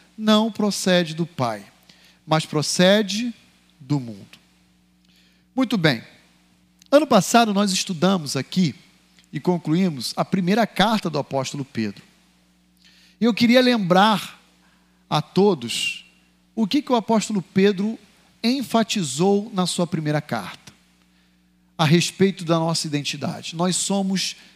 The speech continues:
peregrinos, párocos. Nós somos estrangeiros nesse mundo. Nós somos forasteiros nesse mundo. Esse mundo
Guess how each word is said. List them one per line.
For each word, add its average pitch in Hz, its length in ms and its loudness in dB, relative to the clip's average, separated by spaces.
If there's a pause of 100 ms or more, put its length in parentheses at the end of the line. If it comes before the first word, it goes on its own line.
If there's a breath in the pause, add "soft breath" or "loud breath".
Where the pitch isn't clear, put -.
(300 soft breath)
peregrinos, 165 1120 2 (840)
párocos. - 960 0 (640 soft breath)
Nós 196 220 2
somos 208 800 0 (200)
estrangeiros 180 1080 2
nesse 131 320 -6
mundo. 104 320 -14 (920 soft breath)
Nós 196 220 2
somos 208 500 0
forasteiros 185 1700 2
nesse 127 340 -8
mundo. 104 300 -16 (760 soft breath)
Esse 208 380 2
mundo 170 600 0